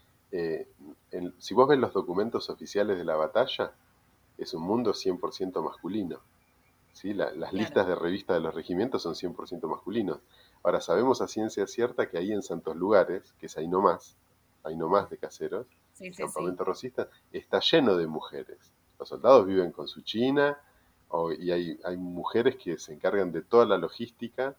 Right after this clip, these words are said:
Speaker 1: de hacer el rancho, de arreglar los vestuarios. ¿Y esas mujeres qué hicieron? ¿Estuvieron tomando mate
Speaker 2: <laughs>
Speaker 1: durante la batalla?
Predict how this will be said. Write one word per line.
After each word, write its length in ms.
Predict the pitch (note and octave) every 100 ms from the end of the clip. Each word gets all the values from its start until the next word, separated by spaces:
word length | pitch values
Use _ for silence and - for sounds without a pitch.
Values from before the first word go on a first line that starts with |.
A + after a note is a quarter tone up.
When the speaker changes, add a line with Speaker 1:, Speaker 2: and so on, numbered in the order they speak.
| _ _ _
Speaker 1:
de 80 | D#2
hacer 220 | D#2 F2
el 140 | D#2+ D2+
rancho, 500 | G2+ A2 A2 - G2
de 100 | D#2+
arreglar 300 | D2 D2+ E2
los 300 | D#2 - -
vestuarios. 800 | - - G2 G#2 G#2+ G2+ F#2+ - _ _ _ _ _
¿Y 80 | -
esas 200 | G2+ A2+
mujeres 340 | G2 - C#3 -
qué 100 | G2+
hicieron? 440 | - F2+ D#2+ D2
¿Estuvieron 320 | - E2+ F2
tomando 300 | E2 D#2+ D#2+
mate 340 | D#2+ A2+ C3+ G#2
Speaker 2:
<laughs> 100 | F2+
Speaker 1:
durante 300 | E2+ E2 E2
la 100 | D#2+
batalla? 580 | D#2+ - A3+ - E2+